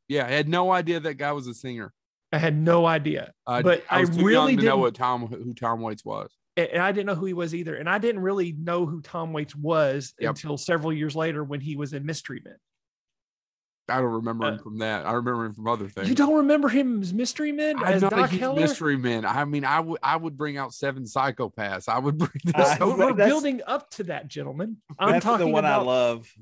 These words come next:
Speaker 2: Yeah,
Speaker 3: I mean, I
Speaker 2: no,
Speaker 3: love
Speaker 2: we're
Speaker 3: Tom Waits, period. Actually, oddly enough, I was listening. You all have nailed what I've been listening to lately. I went from Dwight Yoakam last night, sitting in my office,
Speaker 1: Is Brian
Speaker 3: to Tom
Speaker 1: Combs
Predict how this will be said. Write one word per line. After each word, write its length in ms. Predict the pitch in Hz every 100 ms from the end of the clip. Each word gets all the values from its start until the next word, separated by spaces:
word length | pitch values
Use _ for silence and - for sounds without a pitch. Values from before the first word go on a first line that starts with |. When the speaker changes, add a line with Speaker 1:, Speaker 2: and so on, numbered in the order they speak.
| -
Speaker 2:
Yeah, 180 | 196 190
Speaker 3:
I 40 |
mean, 100 | 156
I 60 | 156
Speaker 2:
no, 40 | 156
Speaker 3:
love 160 | 165 247
Speaker 2:
we're 80 |
Speaker 3:
Tom 220 | 240 147 139
Waits, 300 | 135 131 -
period. 320 | - 147 147
Actually, 240 | 165 185 143
oddly 260 | 156 165
enough, 220 | 165 165
I 60 | 147
was 80 | 139
listening. 240 | 147 165 _ _ _ _ _ _ _ 160
You 160 | 202
all 140 | 233 202
have 140 | 170 - 175 -
nailed 380 | 175 202 202 175
what 140 | 160
I've 120 | 156 156
been 140 | 160
listening 380 | 156 165 165 147
to 160 | 147
lately. 320 | 135 127 123 127
I 80 |
went 280 | 147 170 175 -
from 380 | 175 165 156 143
Dwight 320 | 160 180 160
Yoakam 400 | 160 165 165 143
last 300 | 135 135 -
night, 220 | 143 135
sitting 220 | 151 139
in 80 | 147
my 80 | 135
office, 400 | 139 151 - 127
Speaker 1:
Is 60 |
Brian 420 | 202 220 427 359 202
Speaker 3:
to 60 |
Tom 60 | 175
Speaker 1:
Combs 180 | 190